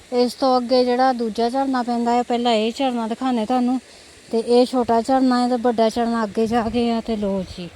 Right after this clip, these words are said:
ਤੁਹਾਨੂੰ ਇਹ ਵੀ ਝਰਨੇ ਦੇ ਨਜ਼ਾਰੇ ਦਿਖਾਉਂਦੇ ਆ।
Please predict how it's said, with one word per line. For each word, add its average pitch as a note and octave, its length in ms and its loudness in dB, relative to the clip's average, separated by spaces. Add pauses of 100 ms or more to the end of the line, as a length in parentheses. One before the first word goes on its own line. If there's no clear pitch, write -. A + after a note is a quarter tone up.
(840)
ਤੁਹਾਨੂੰ A3+ 340 2
ਇਹ A3 80 2
ਵੀ B3 100 0
ਝਰਨੇ A#3+ 380 2
ਦੇ A#3 100 0
ਨਜ਼ਾਰੇ A#3+ 480 2
ਦਿਖਾਉਂਦੇ B3 500 2
ਆ। C4+ 120 2